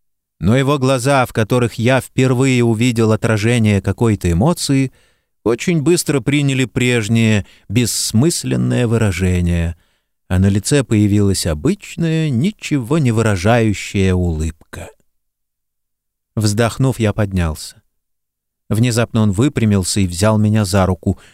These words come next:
«Большое спасибо, что вы пришли, сынок», — сказал он. В его голосе слышалось тепло.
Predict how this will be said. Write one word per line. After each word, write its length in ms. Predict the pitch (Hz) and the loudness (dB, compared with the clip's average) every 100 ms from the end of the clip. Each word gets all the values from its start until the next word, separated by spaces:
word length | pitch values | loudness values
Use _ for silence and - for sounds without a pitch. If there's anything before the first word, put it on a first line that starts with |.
| _ _ - | _ _ 0
«Большое 540 | 240 160 - 196 165 | 2 2 0 0 0
спасибо, 640 | - 147 135 - 180 123 | -2 -2 -2 0 0 0
что 280 | 101 - 131 | -2 -2 0
вы 140 | 123 127 | 2 2
пришли, 680 | 131 120 147 160 117 82 _ - | 0 0 0 2 0 -4 _ -10
сынок», — 800 | - - 101 101 87 - - _ _ | -4 -2 0 0 -2 -8 -20 _ _
сказал 540 | - - 95 87 92 98 | -16 -10 -8 -4 -4 -4
он. 180 | 107 - _ _ _ _ _ _ _ _ _ _ _ _ _ _ | -6 -8 _ _ _ _ _ _ _ _ _ _ _ _ _ _
В 80 | 90 | -2
его 240 | 107 117 113 | 0 2 2
голосе 400 | 117 110 - 123 | 0 -2 -4 -6
слышалось 580 | - 120 - 113 101 - | -2 -2 -2 -4 -4 -6
тепло. 460 | 120 98 90 78 | -8 -4 -4 -6